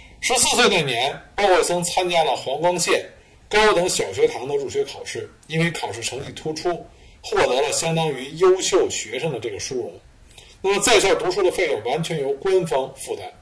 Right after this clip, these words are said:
那么进了黄冈县高等小学堂读书以后，包惠僧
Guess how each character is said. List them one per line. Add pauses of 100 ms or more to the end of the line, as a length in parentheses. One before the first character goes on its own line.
(1900)
那
么
进
了
黄
冈
县
高
等
小
学
堂
读
书
以
后， (400)
包
惠
僧